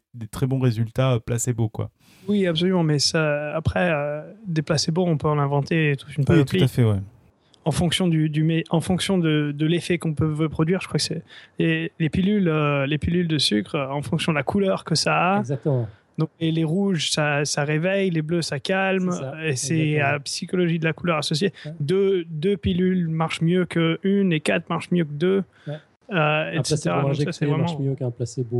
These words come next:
Speaker 3: euh, pris par voie orale.
Speaker 2: Ouais,
Speaker 3: Et
Speaker 2: et
Speaker 3: surtout,
Speaker 2: puis
Speaker 3: plus il est cher, plus il fonctionne.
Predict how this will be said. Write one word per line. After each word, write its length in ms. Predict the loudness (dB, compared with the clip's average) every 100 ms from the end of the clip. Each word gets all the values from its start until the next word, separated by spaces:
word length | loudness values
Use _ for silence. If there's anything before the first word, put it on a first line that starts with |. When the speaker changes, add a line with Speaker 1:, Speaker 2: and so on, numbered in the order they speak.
| 0
Speaker 3:
euh, 200 | 0 -2 -8 -10
pris 120 | -6
par 160 | -4 0
voie 140 | 0
orale. 320 | 2 0 -2 -4 0
Speaker 2:
Ouais, 300 | 2 2 -2 -4 0
Speaker 3:
Et 100 | 0
Speaker 2:
et 40 |
Speaker 3:
surtout, 260 | 2 0 2
Speaker 2:
puis 160 | 2
Speaker 3:
plus 0 |
il 60 | 2
est 60 | 2
cher, 260 | 2 -2
plus 180 | -2 -4
il 100 | -2
fonctionne. 400 | -2 -4 -4